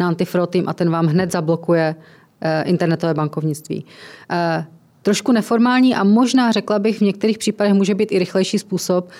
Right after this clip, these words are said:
Zadejte třikrát do svého internetového bankovnictví špatně heslo.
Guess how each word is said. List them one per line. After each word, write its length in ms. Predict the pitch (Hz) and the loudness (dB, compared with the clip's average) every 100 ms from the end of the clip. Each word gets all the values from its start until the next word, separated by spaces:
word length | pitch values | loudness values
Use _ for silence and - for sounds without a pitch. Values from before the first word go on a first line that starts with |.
| - - - | -20 -12 -4
Zadejte 460 | 185 208 226 226 | 0 2 0 0
třikrát 380 | 220 208 - 196 | -2 -4 -2 0
do 80 | 185 | 0
svého 200 | - 190 | 0 0
internetového 500 | 180 185 180 185 180 | 2 0 0 0 0
bankovnictví 460 | 170 165 170 165 | 0 -2 -2 -4
špatně 320 | 170 165 156 165 | -6 -6 -2 -2
heslo. 300 | 151 151 | -2 -6